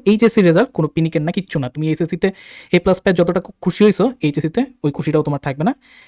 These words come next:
মানে কিছুই থাকবে না। এটা just আগে বলে রাখলাম, এগুলো নিয়ে পরে আরও কথা হবে, এখন ছোটো করে কথা বলতেছি। তারপর আসো আইসিটি পিনিক, already তোমরা নেওয়া শুরু করে দিছো অনেকে, এটা আমি জানি। তোমার ফিজিক্স, কেমিস্ট্রি, ম্যাথ, মানে আইসিটি বাদে প্রত্যেকটা সাবজেক্টে দুইটা করে পার্ট,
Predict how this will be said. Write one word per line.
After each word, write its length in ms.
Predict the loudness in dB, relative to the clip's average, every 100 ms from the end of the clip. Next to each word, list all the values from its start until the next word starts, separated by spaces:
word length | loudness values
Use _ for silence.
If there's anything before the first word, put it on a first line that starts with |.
| _ _ _ _ _ -8
মানে 100 | -6
কিছুই 220 | -2 0
থাকবে 220 | 0 0 -4
না। 140 | -10 _ -12
এটা 120 | -4
just 140 | -2 -2
আগে 140 | 0
বলে 160 | 0 0
রাখলাম, 220 | -4 -6
এগুলো 160 | -2 -2
নিয়ে 120 | 0
পরে 160 | 2
আরও 120 | 2 2
কথা 240 | 4 4
হবে, 160 | 4 2 -2 _ _ _ -6
এখন 140 | -2
ছোটো 180 | 0 2
করে 100 | 2
কথা 140 | 2 -2
বলতেছি। 260 | -4 -6 -12 _ _ _ -4
তারপর 180 | 0 4
আসো 160 | 4 2 -4 _ _ _ _ _ _ _ _ -20 _
আইসিটি 360 | -4 -2 -2 -2
পিনিক, 320 | -4 -6 -10 -20 -2
already 240 | 0 2 2
তোমরা 180 | 2
নেওয়া 160 | 4 4
শুরু 180 | 2 2
করে 120 | 2
দিছো 160 | 0 -6
অনেকে, 220 | -8 -10 -12
এটা 100 | -8
আমি 100 | -8 -6
জানি। 140 | -8 -8 _ -20 -20 -20 -20 _ _ _ _ _ _ _ _ -16 -2
তোমার 180 | -2
ফিজিক্স, 280 | 2 2 2
কেমিস্ট্রি, 300 | 2 0 2
ম্যাথ, 180 | 2 2
মানে 160 | -2 0
আইসিটি 320 | 0 2 4
বাদে 160 | 4 2
প্রত্যেকটা 500 | 0 0 -6 -2 0
সাবজেক্টে 360 | 0 0 -2
দুইটা 200 | 0 0
করে 140 | -2 -4
পার্ট, 280 | -8 -12